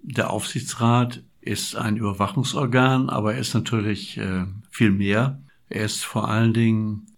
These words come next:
das Organ, das die Geschäftsführer und die Chefärzte beruft,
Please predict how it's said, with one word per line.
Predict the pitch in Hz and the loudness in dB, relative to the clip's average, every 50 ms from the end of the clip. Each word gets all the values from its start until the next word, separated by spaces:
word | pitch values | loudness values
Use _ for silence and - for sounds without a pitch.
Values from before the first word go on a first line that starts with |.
| _ _ | _ _
das | - 110 110 - - | 2 2 2 2 0
Organ, | 131 117 101 113 110 107 110 110 107 104 | -2 -2 0 0 2 2 2 2 2 0
das | 104 95 92 | 0 -2 -4
die | - 117 - | -4 -4 -4
Geschäftsführer | - 98 - - 131 127 131 - - - - 135 131 123 120 120 120 117 117 117 107 101 - - - - - - - | -2 -4 -2 0 0 0 0 -2 -4 0 2 4 4 4 4 4 4 4 4 2 0 -2 -6 -14 -20 -20 -20 -12 -8
und | - 101 98 92 | -6 -6 -4 -4
die | 101 95 95 95 95 92 - - | -2 -2 -2 -2 -4 -4 -8 -8
Chefärzte | - - - 135 143 151 139 135 139 - 135 123 | -4 -2 -2 0 0 -2 -2 -4 -4 -4 -2 -2
beruft, | 117 110 110 117 120 120 120 - - - | 0 0 2 0 0 0 -2 -6 -12 -16